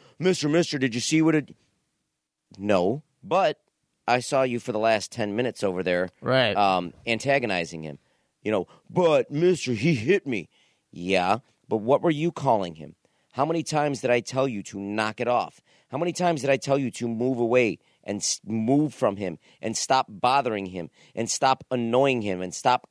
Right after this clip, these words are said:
Speaker 1: calling him names?
Speaker 2: Yeah.
Speaker 1: And you kept going and going. So he's gonna get in trouble for, for hitting you, but you're gonna get in more trouble.
Speaker 2: Yeah.
Speaker 1: "But I was the one that got hit."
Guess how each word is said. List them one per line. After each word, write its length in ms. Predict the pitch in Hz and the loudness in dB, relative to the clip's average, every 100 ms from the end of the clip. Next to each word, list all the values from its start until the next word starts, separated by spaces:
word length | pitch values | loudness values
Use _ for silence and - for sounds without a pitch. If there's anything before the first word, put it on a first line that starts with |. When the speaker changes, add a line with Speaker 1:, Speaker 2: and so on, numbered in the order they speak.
| _ | _
Speaker 1:
calling 440 | - 151 151 135 | 0 2 2 -2
him 200 | 117 117 | -2 -2
names? 600 | 107 98 82 101 - - _ _ | 0 -2 -4 -10 -14 -14 _ _
Speaker 2:
Yeah. 320 | 135 107 101 101 | -8 -4 -2 0
Speaker 1:
And 160 | 113 117 | 0 2
you 140 | 135 | 0
kept 260 | - 131 - | 2 -2 2
going 400 | 117 113 127 135 _ _ - | 0 0 -4 -8 _ _ -2
and 240 | 123 104 | -2 2
going. 380 | 104 95 104 113 _ _ _ _ _ _ _ | 0 2 -2 -6 _ _ _ _ _ _ _
So 440 | - - 139 135 - _ _ _ _ _ _ | -10 0 2 0 -6 _ _ _ _ _ _
he's 320 | - 160 160 | -4 -2 2
gonna 160 | 185 | 2
get 140 | 165 165 | 4 2
in 100 | 156 | 2
trouble 340 | - 160 135 | 0 2 0
for, 220 | - 117 104 _ _ _ - | 0 -2 -2 _ _ _ -6
for 140 | 123 | -2
hitting 280 | 135 190 123 | 2 2 2
you, 220 | 95 87 _ _ _ _ _ | -2 -4 _ _ _ _ _
but 160 | 123 | -2
you're 240 | 92 113 156 | 0 2 2
gonna 180 | 156 143 | 2 2
get 220 | 131 - _ - | 0 -2 _ -6
in 160 | 123 | -4
more 540 | 120 120 123 143 160 143 | -2 -4 0 4 4 2
trouble. 460 | - 90 73 73 _ _ _ _ | -2 -4 -4 -18 _ _ _ _
Speaker 2:
Yeah. 260 | 110 104 95 | -8 -6 -2
Speaker 1:
"But 220 | 185 151 | 0 2
I 180 | 151 185 | 2 2
was 160 | 196 | 0
the 80 | 165 | 0
one 200 | 165 175 | 2 2
that 100 | 165 | 2
got 180 | 165 143 | 2 0
hit." 260 | 143 151 | 0 -2